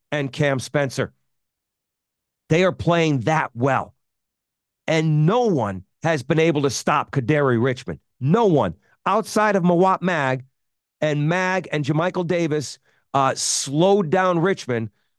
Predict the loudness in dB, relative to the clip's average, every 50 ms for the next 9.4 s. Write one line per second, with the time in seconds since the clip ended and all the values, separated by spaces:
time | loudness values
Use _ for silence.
0 | _ _ _ -4 -2 0 2 2 2 2 2 0 0 0 0 0 0 0 0 0
1 | -2 -2 0 0 2 2 0 -2 -2 -2 -2 -2 -2 -2 -2 -2 -2 -2 -2 -2
2 | -4 -4 -4 -4 -4 -4 -4 -4 -2 -4 -4 -2 -2 -2 -2 -2 -4 -4 -2 -2
3 | -2 -2 -4 -6 _ -8 -6 -6 -6 -8 -10 _ _ _ _ _ _ _ _ _
4 | _ _ _ -4 -2 -2 -2 -6 _ _ 0 2 4 6 6 6 6 6 6 6
5 | 6 4 4 2 0 -4 -8 _ _ _ _ _ _ _ _ _ _ _ _ _
6 | _ _ _ _ _ _ _ _ _ _ 2 2 4 2 2 2 2 2 2 2
7 | 2 2 2 2 2 0 0 0 0 2 2 2 2 2 0 -4 -8 _ _ _
8 | _ _ _ _ _ _ _ _ _ _ _ _ _ _ _ 0 2 4 4 4
9 | 4 2 2 0 -2 -6 -12 -14